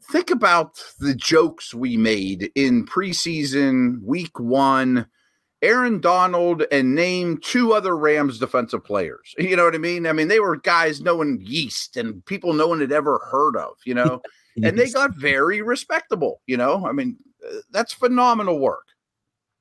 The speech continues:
Speaker 2: Uh, absolutely phenomenal. The, the, the
Speaker 1: Phenomenal.
Speaker 2: most with the least, right? And, and that's
Speaker 1: Yeah.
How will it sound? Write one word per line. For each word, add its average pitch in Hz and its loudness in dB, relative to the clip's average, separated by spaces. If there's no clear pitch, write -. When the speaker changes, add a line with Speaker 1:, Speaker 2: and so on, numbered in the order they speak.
Speaker 2:
Uh, 160 0
absolutely 254 2
phenomenal. 76 -4
The, 117 0
the, 117 -6
the 127 -2
Speaker 1:
Phenomenal. 147 2
Speaker 2:
most 208 0
with 214 -10
the 202 0
least, 202 -2
right? 120 0
And, 120 -2
and 123 -2
that's 123 0
Speaker 1:
Yeah. - -12